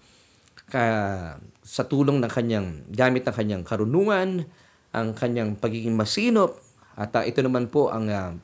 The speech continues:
ang kanyang planong ginawa doon sa krus ng Kalbaryo. Buong puso po itong isinakatuparan ng ating Panginoong Hesukristo. At dahil po sa mga tinapos na gawa ng ating Panginoong Hesukristo, lahat po ng meron pong pagpapala na laan sa kanya,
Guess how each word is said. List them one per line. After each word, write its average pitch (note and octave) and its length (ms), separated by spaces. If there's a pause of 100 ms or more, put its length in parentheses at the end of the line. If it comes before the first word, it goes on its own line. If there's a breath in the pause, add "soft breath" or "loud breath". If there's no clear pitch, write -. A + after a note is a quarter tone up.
(180)
ang E2+ 160
kanyang A#2+ 320 (160)
planong B2 320
ginawa A2+ 320
doon B2+ 240
sa - 160
krus C#3+ 160
ng C3 80
Kalbaryo. C3 500 (300 loud breath)
Buong D#3 320
puso E3+ 340
po C#3+ 140
itong C#3+ 240
isinakatuparan C3 880
ng - 80
ating A2+ 240
Panginoong A2+ 260
Hesukristo. G2+ 680 (240 soft breath)
At G#2 160
dahil C#3 240
po D#3+ 80
sa - 80
mga B2+ 160
tinapos D#3+ 480
na C#3 80
gawa C#3 240
ng C#3 100
ating C3+ 300
Panginoong D3 260
Hesukristo, B2+ 640 (320 loud breath)
lahat D#3 260
po D#3+ 140
ng C#3+ 80
meron F3+ 320
pong E3 320 (320)
pagpapala C3+ 480
na C3 160
laan B2 180
sa C3 140
kanya, A2 320